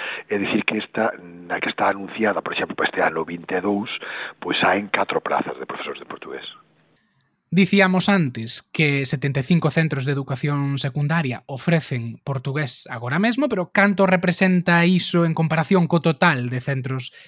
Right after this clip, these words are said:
Speaker 2: de secundaria? Bueno, pois algo menos dun dez por cento. A Xunta di que aspira a que en algún momento, pois,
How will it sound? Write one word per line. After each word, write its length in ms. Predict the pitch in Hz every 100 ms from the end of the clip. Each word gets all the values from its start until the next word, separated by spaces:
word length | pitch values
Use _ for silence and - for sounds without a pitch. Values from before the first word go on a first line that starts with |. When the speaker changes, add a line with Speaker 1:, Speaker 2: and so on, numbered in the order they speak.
| -
Speaker 2:
de 80 | 143
secundaria? 480 | 165 185 185 147 139
Bueno, 160 | 139
pois 160 | 131 131
algo 240 | 160 165
menos 400 | 165 160 170 - - - _ 151
dun 160 | 156
dez 160 | 147 -
por 160 | 127
cento. 400 | 117 110 107 113 - - - 175
A 80 |
Xunta 320 | 170 240 233 226
di 320 | 240 214 -
que 160 | 160
aspira 640 | 143 - 233 214 175 196 - -
a 160 | 123
que 320 | - 143 135
en 80 | 131
algún 320 | 123 131 170
momento, 640 | 170 170 185 175 170 196 196
pois, 240 | 139 127